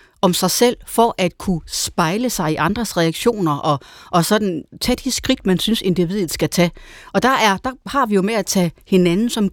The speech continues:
gidsler nu om dage i vores, i vores udvikling, fordi vi, vi skal spejle os i hinandens øjne hele tiden. Og for at kunne spejle sig optimalt, så er jeg nødt til at fortælle alt det, og vil også meget gerne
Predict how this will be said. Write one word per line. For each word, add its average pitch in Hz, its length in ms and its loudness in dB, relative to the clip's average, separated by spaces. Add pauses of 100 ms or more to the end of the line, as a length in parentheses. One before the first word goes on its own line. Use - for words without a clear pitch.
gidsler 139 440 0 (100)
nu 180 160 2
om 196 120 0
dage 175 320 2
i 185 160 -2
vores, 165 460 0 (500)
i 185 100 2
vores 165 240 2
udvikling, 214 540 2
fordi 226 320 -2
vi, 202 160 0 (140)
vi 214 60 -2
skal 214 180 2
spejle 208 420 -2
os 220 120 -6
i - 60 -4
hinandens 220 460 -2
øjne 214 280 -2
hele 220 160 -4
tiden. 220 280 0 (400)
Og 202 120 2
for 262 120 4
at 226 80 2
kunne 220 140 0
spejle 208 380 0
sig - 140 -6
optimalt, 196 760 -2
så - 140 0
er 240 40 4
jeg 226 60 4
nødt 233 220 0
til 247 220 2 (200)
at 220 100 -2
fortælle 247 480 -2
alt 330 200 -2
det, 226 180 6 (240)
og 127 160 2
vil 208 160 4
også - 160 0
meget 180 240 2
gerne 185 260 4